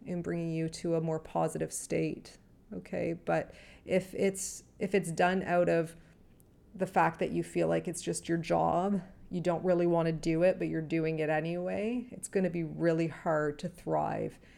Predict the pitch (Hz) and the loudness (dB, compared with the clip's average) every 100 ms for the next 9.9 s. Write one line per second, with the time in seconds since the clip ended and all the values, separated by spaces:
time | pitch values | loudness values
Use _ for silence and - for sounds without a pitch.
0 | - - - 160 156 - 170 160 160 156 | -20 -10 -4 0 0 -2 -2 0 0 0
1 | 156 147 151 151 151 147 - - - - | 0 0 0 0 -2 -4 -8 -14 -20 -20
2 | - - - - - - - - - 170 | -20 -20 -20 -20 -20 -20 -20 -20 -10 -6
3 | 156 160 160 165 160 156 160 156 156 160 | -2 0 2 2 0 0 0 -2 -2 -2
4 | 160 151 151 147 147 151 - - - - | -2 -2 -4 -4 -4 -6 -4 -2 -2 -4
5 | - - - - 160 151 151 151 151 156 | -16 -20 -14 -4 -2 -2 -2 -2 -4 -6
6 | - - - - - 151 156 151 147 - | -10 -16 -18 -20 -12 -4 -2 -2 -6 -10
7 | - 160 151 147 143 - 156 151 - - | -6 -4 -2 -4 -4 -2 -2 -2 -6 -14
8 | 180 - - - - - - - 170 175 | -16 -20 -20 -20 -20 -20 -20 -10 -2 -2
9 | 180 175 165 165 165 - 165 147 | 2 2 2 0 -2 0 0 0